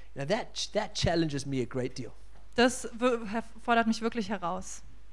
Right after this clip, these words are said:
Speaker 1: Man, I don't, that's a difficult scripture for me to, like,
Speaker 2: Das ist eine
Speaker 1: swallow.
Speaker 2: wirklich schwere Schriftstelle.
Speaker 1: Because it means that somebody else's feelings are more important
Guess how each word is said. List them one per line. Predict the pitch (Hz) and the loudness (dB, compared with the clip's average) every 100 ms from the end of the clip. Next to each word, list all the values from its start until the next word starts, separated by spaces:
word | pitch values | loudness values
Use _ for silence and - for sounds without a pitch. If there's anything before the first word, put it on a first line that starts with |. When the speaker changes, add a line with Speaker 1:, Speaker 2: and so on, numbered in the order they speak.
| - - - | -10 -10 -8
Speaker 1:
Man, | 123 123 127 | -6 -4 -2
I | |
don't, | 139 120 - - - - - - | 0 -2 -4 -10 -10 -10 -10 -6
that's | 165 151 | -4 -2
a | |
difficult | - 160 156 147 - | 2 2 2 -2 -4
scripture | - 139 - | -2 -4 -4
for | 113 | -6
me | 123 117 | -6 -6
to, | |
like, | 110 110 - - - | -6 -8 -8 -8 -2
Speaker 2:
Das | 226 | 0
ist | - | 6
eine | 247 | 8
Speaker 1:
swallow. | 226 | 8
Speaker 2:
wirklich | 240 269 240 - | 4 4 -2 -4
schwere | - 233 226 220 | 2 2 2 0
Schriftstelle. | - 202 - 190 175 180 190 - - - - - - | -4 -6 -4 -2 -2 -4 -8 -10 -10 -10 -10 -8 -4
Speaker 1:
Because | 151 180 156 | 0 2 2
it | 156 | 0
means | 226 190 | 0 2
that | 170 - - - | 2 2 -4 -10
somebody | - - 208 202 170 | -6 0 2 4 4
else's | 175 - 185 | 2 0 -4
feelings | - 196 156 120 127 - | -4 2 2 2 -2 -6
are | 127 | -6
more | 131 139 147 | -6 -4 -4
important | 147 - 156 135 | -6 -6 -6 -6